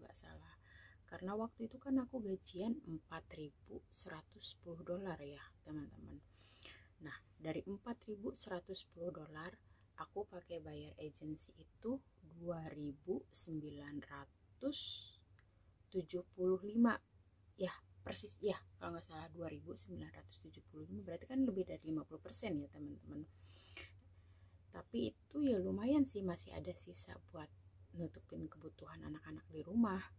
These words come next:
Tapi untuk sekarang, tahun-tahun sekarang itu potongannya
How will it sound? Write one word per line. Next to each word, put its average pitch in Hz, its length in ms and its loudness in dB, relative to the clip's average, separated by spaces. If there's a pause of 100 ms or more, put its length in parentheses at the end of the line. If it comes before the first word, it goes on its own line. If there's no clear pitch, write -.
(1300)
Tapi - 240 0
untuk 240 320 6
sekarang, 196 800 0
tahun-tahun 170 400 -6
sekarang 165 560 -4
itu 233 160 -8
potongannya 185 640 -2